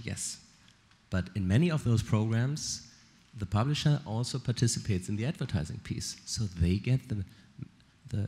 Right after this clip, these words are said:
majority of the revenue that is created through those techniques. And also, Espen, um,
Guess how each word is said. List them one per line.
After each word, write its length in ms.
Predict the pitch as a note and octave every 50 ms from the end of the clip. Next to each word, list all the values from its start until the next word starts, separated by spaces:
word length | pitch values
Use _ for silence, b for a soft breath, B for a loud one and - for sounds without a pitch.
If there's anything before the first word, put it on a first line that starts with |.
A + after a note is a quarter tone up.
| G#2 -
majority 640 | - G2 F2 F2 F#2 F2 F2+ G#2 A#2+ - - C#3 A2+
of 200 | - G#2+ G2+ -
the 100 | G2+ F2+
revenue 440 | F2+ F2 F2 F#2 G#2 G#2 A2 A#2+ A2 G#2
that 160 | G2 F2+ F#2
is 120 | G#2 -
created 420 | - - G#2 F#2 F2+ F2 - G#2 -
through 200 | - - G#2 F#2+
those 240 | F2+ F#2 F#2+ G2+ -
techniques. 600 | - - A2 - - F2+ - - - - - - - - - B B B B B B B B B B B _
And 80 | G2 F#2
also, 260 | F#2 A#2+ C#3 - C3
Espen, 420 | - G2+ G2 - - F#2 F2+ F2 F2 B B B B B B - -
um, 460 | G2+ F#2+ F#2 F#2 F2+ F2 E2+ E2 E2